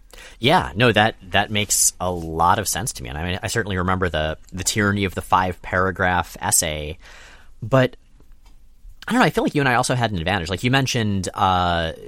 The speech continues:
falling into that latter camp that you, that you described, but, like, we also had in high school Missus Janoff, who I think was the, that was the first time I ever really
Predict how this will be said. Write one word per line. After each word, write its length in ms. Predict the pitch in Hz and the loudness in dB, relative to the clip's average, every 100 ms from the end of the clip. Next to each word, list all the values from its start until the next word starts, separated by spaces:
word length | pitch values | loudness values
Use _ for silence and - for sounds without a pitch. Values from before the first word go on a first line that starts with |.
| 76 | -16
falling 340 | - 110 101 98 | 0 2 4 2
into 200 | 92 92 | -2 0
that 280 | 85 80 85 | 2 0 -2
latter 260 | 98 95 | -2 0
camp 340 | - 76 76 - | -2 -6 -8 -8
that 200 | 85 85 | -10 -8
you, 300 | 80 78 78 | -8 -8 -6
that 100 | 90 | -6
you 120 | 82 | -6
described, 560 | - - 117 92 71 | -4 0 2 2 0
but, 100 | 90 | -4
like, 300 | 82 85 - - - - - - - - | -2 -2 -4 -14 -20 -20 -20 -20 -20 -6
we 180 | 117 170 | 0 2
also 240 | 220 185 | 2 2
had 160 | 135 104 | 2 0
in 60 | |
high 160 | 82 107 | 0 -4
school 300 | - 95 85 | -4 -4 -2
Missus 260 | 85 76 | -2 -4
Janoff, 500 | - 87 50 - - - | -4 -4 -4 -8 -12 -14
who 200 | - 87 | -6 -6
I 80 | |
think 240 | 90 110 - | -4 -4 -4
was 160 | 92 | -4
the, 440 | - 87 82 80 - _ - | -2 -2 0 -2 -6 _ -2
that 120 | 101 | 0
was 80 | 110 | 0
the 80 | |
first 220 | - 107 - | -2 -2 0
time 200 | 92 87 | -2 0
I 200 | 87 92 | 0 2
ever 220 | 92 87 | 2 0
really 520 | 85 87 85 82 80 | -2 -2 -2 -4 -6